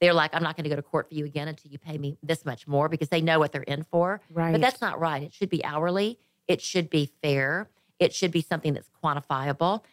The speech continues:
Speaker 1: And if you see that your attorney is, is not treating you fairly, or you feel that way,
Speaker 2: Mm-hmm.
Speaker 1: just like with your spouse, 'cause you now have a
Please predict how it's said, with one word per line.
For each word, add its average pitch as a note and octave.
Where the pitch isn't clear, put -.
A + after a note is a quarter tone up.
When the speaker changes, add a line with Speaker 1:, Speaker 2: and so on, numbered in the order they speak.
Speaker 1:
And F3
if E3
you G#3
see G#3+
that F#3
your D#3+
attorney D#3
is, D#3+
is D#3+
not D#3
treating F#3
you D3
fairly, D3+
or D#3+
you D3+
feel D3
that F3
way, G3
Speaker 2:
Mm-hmm. F3
Speaker 1:
just A#3+
like D#4+
with C#4+
your A#3
spouse, G#3
'cause E3+
you F3
now F3+
have G3
a E3+